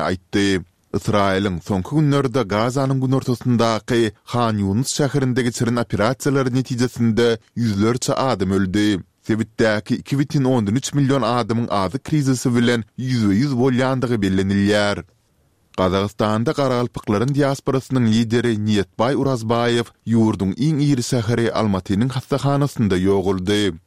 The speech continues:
Urazbayew Özbekistanyň Garagalpygystan sebitinde iki müň ýigirmenkinji ýylyň iýulynda ozal görülüp eşidilmedik gerimde geçirilen protestlere goldanyndan soň gaýwany on iki ýyl türme tutsaklagyna hökm edildi.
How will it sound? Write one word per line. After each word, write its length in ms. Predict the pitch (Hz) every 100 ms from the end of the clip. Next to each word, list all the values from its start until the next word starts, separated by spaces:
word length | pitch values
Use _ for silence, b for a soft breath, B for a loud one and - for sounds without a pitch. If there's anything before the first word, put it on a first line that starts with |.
| _ -
Urazbayew 680 | 104 101 90 104 135 147 143
Özbekistanyň 640 | 135 117 113 - 110 104 123
Garagalpygystan 920 | 107 107 101 95 98 82 82 131 143
sebitinde 640 | 160 135 - 131 117 123 117 b b
iki 220 | - -
müň 180 | 123 113 104
ýigirmenkinji 560 | 117 107 90 95 92
ýylyň 140 | 143 147 135
iýulynda 680 | 123 127 123 117 113 120 110 b
ozal 320 | - 113 113 92
görülüp 320 | 104 104 95 -
eşidilmedik 600 | 104 - 151 147 135 -
gerimde 380 | 139 123 117
geçirilen 440 | 123 117 120 117 113
protestlere 640 | 123 120 127 113 - 95
goldanyndan 840 | 120 127 120 113 110 92 87 120 135
soň 280 | 143 135 120 _
gaýwany 640 | 101 104 101 98 98 101
on 240 | 127 113 98
iki 200 | 92 165
ýyl 140 | 156
türme 300 | - 107 135
tutsaklagyna 640 | - - 156 139 123 120 120 113
hökm 240 | 170 110
edildi. 600 | 95 98 98 92 104 101